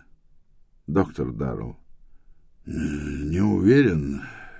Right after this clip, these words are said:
Теоретически просто не представляю себе возможности такой картины.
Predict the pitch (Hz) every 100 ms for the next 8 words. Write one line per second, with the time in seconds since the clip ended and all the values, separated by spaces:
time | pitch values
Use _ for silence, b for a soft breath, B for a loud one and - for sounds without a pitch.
0 | B - 76 78 78 113 110 - - 95
1 | 80 92 82 - 87 85 82 82 78 76
2 | - 78 76 82 92 90 - 85 78 85
3 | 82 80 80 107 117 107 82 - 69 -
4 | - 71 - - - - - -